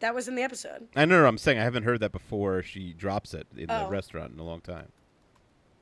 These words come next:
Speaker 1: But what do you do?
Speaker 2: If
Speaker 1: I was gonna put it in the, in the context of real people, and I was like, "I'm certainly not gonna do that."
Speaker 2: Yeah, if you're, so if you're Jess,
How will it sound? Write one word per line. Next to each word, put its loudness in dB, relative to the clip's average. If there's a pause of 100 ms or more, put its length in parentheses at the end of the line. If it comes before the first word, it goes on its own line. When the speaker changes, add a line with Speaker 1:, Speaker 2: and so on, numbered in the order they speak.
(1600)
Speaker 1:
But -4
what 2
do -2
you -4
do? -8 (1040)
Speaker 2:
If 0
Speaker 1:
I 4
was 2
gonna 2
put 4
it -2
in -4
the, -4
in 0
the -2
context -4
of -10
real 0
people, -4
and -4
I -4
was -4
like, -6
"I'm -4
certainly -2
not -10
gonna -12
do -14
that." -6
Speaker 2:
Yeah, 2
if 2
you're, 4
so 2
if -2
you're 4
Jess, -2